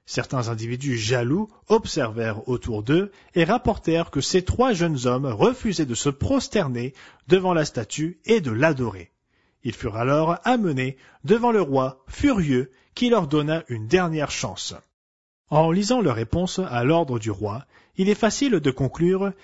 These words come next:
qu'ils savaient que Dieu allait les sauver des flammes. Mais une lecture attentive du récit nous en donne une meilleure compréhension. Trop souvent,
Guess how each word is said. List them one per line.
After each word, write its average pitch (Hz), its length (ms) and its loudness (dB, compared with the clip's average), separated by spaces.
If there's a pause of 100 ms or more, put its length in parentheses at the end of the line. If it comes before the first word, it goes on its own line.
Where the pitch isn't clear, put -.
(180)
qu'ils 185 180 0
savaient 226 360 2
que - 120 2
Dieu 151 400 2
allait 202 240 2
les 202 100 2
sauver 135 580 0 (160)
des 120 200 0
flammes. 98 480 -4 (560)
Mais 131 340 0
une 127 140 -4
lecture 135 480 -2
attentive 131 560 -4
du 104 160 -6
récit 185 440 -6 (300)
nous 175 220 2
en 165 100 2
donne 160 440 0
une 170 200 2
meilleure 196 580 0
compréhension. 123 680 -2 (580)
Trop 240 200 2
souvent, 113 480 -4